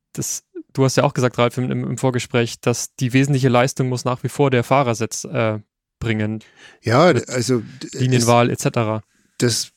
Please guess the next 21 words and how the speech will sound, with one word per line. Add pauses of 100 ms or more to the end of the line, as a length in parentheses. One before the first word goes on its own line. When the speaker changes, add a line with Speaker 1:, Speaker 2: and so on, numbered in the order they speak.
(120)
Speaker 2:
die
Linienwahl
ist
natürlich
ein
Punkt
und
dann
ist
vor
allem
eben
auch
ein
Fakt,
der
einem
das
wirklich
ganz
brutal